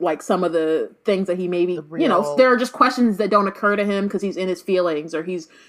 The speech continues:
Speaker 1: worried that Dumbledore's not taking Malfoy seriously, or, you know, there's all these other things, or, you know, the thing with Snape, um, being the person to overhear, um, the prophecy, which, again, is, like, a
Speaker 2: Yeah.
Speaker 1: valid thing, but I think that having somebody like Hermione who asks questions and who,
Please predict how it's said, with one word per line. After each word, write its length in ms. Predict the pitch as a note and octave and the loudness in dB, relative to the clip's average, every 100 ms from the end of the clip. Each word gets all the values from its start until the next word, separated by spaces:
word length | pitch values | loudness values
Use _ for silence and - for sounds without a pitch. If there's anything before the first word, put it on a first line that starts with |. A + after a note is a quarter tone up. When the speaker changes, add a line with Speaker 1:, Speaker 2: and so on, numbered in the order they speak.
| _ | _
Speaker 1:
worried 300 | D#3+ F#3 F#3 | 0 2 2
that 340 | F#3 E3+ E3+ - | 0 -4 -10 -4
Dumbledore's 400 | E3+ F3 E3 E3 | -2 0 -2 -2
not 140 | E3 | -6
taking 280 | - F3+ F3+ | -4 -4 -4
Malfoy 320 | E3+ D#3+ D3 | -4 -4 -6
seriously, 640 | D#3+ F#3 F3+ F3 F3+ F3 D#3 | -4 -4 -2 -6 -4 -4 -4
or, 140 | C#3+ | -6
you 140 | A#3 B3+ | -4 -4
know, 100 | D#3+ | -2
there's 180 | F#3 - | -4 -4
all 140 | G3 G3+ | 0 2
these 160 | F#3 | 2
other 160 | F3 E3+ | 0 -2
things, 300 | F3+ F#3+ F#3 | -4 -6 -4
or, 100 | F3+ | 2
you 120 | D#4 | 2
know, 140 | C4+ F#3+ | 4 2
the 120 | G3+ | 0
thing 220 | G#3+ G#3+ | 0 0
with 120 | G3+ | -2
Snape, 380 | - G3+ G3 - - - - - - | -2 -2 -2 -6 -20 -20 -20 -16 -4
um, 220 | F#3+ F#3 | -4 0
being 180 | F#3 F3 | -2 -2
the 80 | F3 | -2
person 260 | F3+ F#3 | -2 -2
to 60 | F3 | -2
overhear, 720 | F3 E3 D#3 F3 D#3+ D#3+ D3+ _ - - _ | -2 -2 -4 -4 -4 -6 -10 _ -18 -18 _
um, 560 | E3 E3+ D3+ C#3+ D3 - _ _ _ - | 0 0 0 -4 -12 -18 _ _ _ -14
the 60 | F3+ | -12
prophecy, 600 | - C4+ A#3+ G#3+ D#3+ D#3+ | 6 6 6 0 0 2
which, 180 | D3+ B3 | 0 2
again, 240 | D#4+ G#3+ | 4 4
is, 100 | F#3+ | 4
like, 140 | A3+ A3+ | 2 2
a 40 | |
Speaker 2:
Yeah. 60 | G3+ | 4
Speaker 1:
valid 340 | A#3 B3 G#3+ | 6 6 4
thing, 200 | D#4+ D4 | 2 2
but 100 | G#3+ | 4
I 40 | G3 | 2
think 200 | G#3+ G#3 | 0 0
that 220 | G3 F3+ | 0 -2
having 440 | - F#3+ F#3+ F#3+ F#3+ | 0 2 2 2 -2
somebody 320 | F#3+ F#3 F3+ | -2 -2 0
like 180 | F3 F3 | -2 -4
Hermione 380 | F3+ F3+ G3 F#3+ | -2 -2 0 -2
who 140 | F#3+ | 0
asks 240 | E3+ F3 | -2 -2
questions 600 | - F3 - F#3 E3+ D#3+ | -4 -4 -2 -8 -8 -8
and 180 | - E3 | -6 -6
who, 380 | F3+ F3+ E3+ | -6 -4 -2